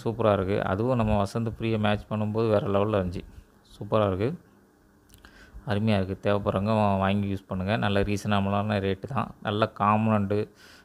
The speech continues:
எல்லாமே தரமான காம்பனன்ட். பி சி பியும் நல்ல தரமான பி சி பி தான் போட்டிருக்கிறாங்க. So, எந்த குறையும் இல்ல. பர்ஃபெக்ட்டா இருக்கு. அப்புறம் ட்வென்டி தேர்ட்டி, ட்வென்டி தேர்ட்டியில் அஞ்சு சேனல் யூஸ் பண்ணியிருக்கோம். அது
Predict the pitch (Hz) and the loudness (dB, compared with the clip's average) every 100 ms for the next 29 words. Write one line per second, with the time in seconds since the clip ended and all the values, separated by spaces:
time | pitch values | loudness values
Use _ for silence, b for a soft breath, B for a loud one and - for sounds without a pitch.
0 | - 110 113 113 120 113 - 101 104 107 | -6 -2 2 2 2 2 2 0 2 2
1 | 101 98 98 95 95 - 113 - 113 120 | 2 0 0 0 -2 -4 -4 -4 -4 -2
2 | 117 95 92 90 - - 95 98 98 95 | 0 0 0 -2 -6 -6 -2 0 0 -2
3 | 98 92 - 98 95 92 87 92 90 87 | -8 -10 -8 -6 -4 -6 -8 -8 -8 -8
4 | 90 - 104 95 92 92 92 107 104 107 | -10 -10 -6 -4 -2 -2 -2 0 2 0
5 | 104 123 - 104 98 92 - 90 87 98 | 0 -2 -2 -4 -4 -6 -4 -4 -2 -4
6 | - - B B B B B B - - | -4 -10 B B B B B B -12 -6
7 | 98 101 98 95 113 117 120 110 95 107 | -2 2 2 2 0 0 0 0 0 -2
8 | 98 - - - - 113 110 113 110 101 | -8 -14 -20 -12 -4 -2 -2 -2 -2 -2
9 | 104 98 98 98 - 101 98 92 - - | 0 0 0 -2 0 0 0 -2 -4 -4
10 | 123 92 98 - B B B B - 113 | -4 -2 -2 -4 B B B B -10 -4
11 | 110 107 107 | 0 2 0